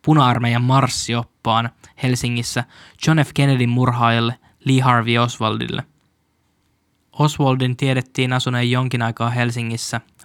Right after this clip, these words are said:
vuonna tuhat yhdeksänsataaviisikymmentäyhdeksän ennen hänen loikkaustaan Neuvostoliittoon. Aasmanin mukaan Lee Harvey Oswald lavastettiin John F Kennedyn murhaajaksi C I A:n eli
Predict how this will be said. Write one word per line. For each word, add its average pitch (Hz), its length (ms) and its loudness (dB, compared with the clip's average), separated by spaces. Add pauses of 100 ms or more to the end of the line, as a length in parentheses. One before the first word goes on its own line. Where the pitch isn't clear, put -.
vuonna 120 180 -2
tuhat 120 220 -4
yhdeksänsataaviisikymmentäyhdeksän 117 1200 -4 (380)
ennen 123 240 -2
hänen 123 260 0
loikkaustaan 117 640 -4
Neuvostoliittoon. - 880 -8 (960)
Aasmanin 160 440 4
mukaan 135 440 2
Lee 147 240 2
Harvey 127 340 2
Oswald 120 500 0 (380)
lavastettiin 127 760 -4 (180)
John 143 120 0
F 131 140 -2
Kennedyn 127 360 0
murhaajaksi 123 840 -2 (320)
C - 180 -2 (160)
I 123 220 2
A:n 120 220 0
eli 123 300 0